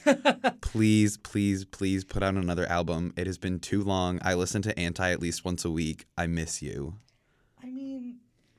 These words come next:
Speaker 1: I'm kind of fine with her just doing her thing. She's
Speaker 2: I'm happy for her, but, like, even if you just scramble together some unreleased singles and slap an album on it,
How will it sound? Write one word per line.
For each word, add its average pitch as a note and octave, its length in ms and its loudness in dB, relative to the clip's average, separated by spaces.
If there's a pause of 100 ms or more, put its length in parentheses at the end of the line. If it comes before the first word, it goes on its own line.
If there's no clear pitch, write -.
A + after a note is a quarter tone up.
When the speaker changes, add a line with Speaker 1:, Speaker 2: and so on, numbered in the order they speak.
(600)
Speaker 1:
I'm A3 160 -6
kind C#4+ 240 -10
of D4+ 80 -14
fine G#3 380 -10
with F3+ 120 -12
her F3 120 -12
just F3 220 -14
doing F3 220 -14
her E3+ 120 -16
thing. E3+ 500 -16
She's F3+ 380 -14
Speaker 2:
I'm A2 160 8
happy G#2+ 380 0
for B2+ 260 2
her, C3 180 4
but, A2+ 220 0
like, F#2+ 260 0
even A2 280 4
if B2 140 2
you A#2 80 4
just G2+ 220 2
scramble F2+ 380 0
together F2+ 360 0
some - 240 -4
unreleased E2 520 -2
singles E2 480 -2
and F2 140 -2
slap - 340 -2
an F2 100 -2
album E2 320 -2
on F2 180 0
it, F#2 140 -4